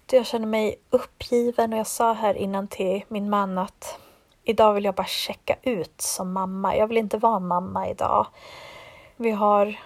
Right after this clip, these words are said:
ja, men, en femåring som behöver underhållas och är jättearg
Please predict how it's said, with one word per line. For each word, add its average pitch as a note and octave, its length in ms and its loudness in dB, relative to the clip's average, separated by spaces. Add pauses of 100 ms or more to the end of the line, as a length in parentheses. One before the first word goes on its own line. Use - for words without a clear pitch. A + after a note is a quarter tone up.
(160)
ja, A#3 60 -2
men, A3+ 180 2
en A3 140 -2
femåring G#3+ 720 2
som G#3 340 0 (840)
behöver A3+ 460 4
underhållas A3+ 960 4
och A3+ 80 0
är G#3+ 240 0
jättearg A3 1300 2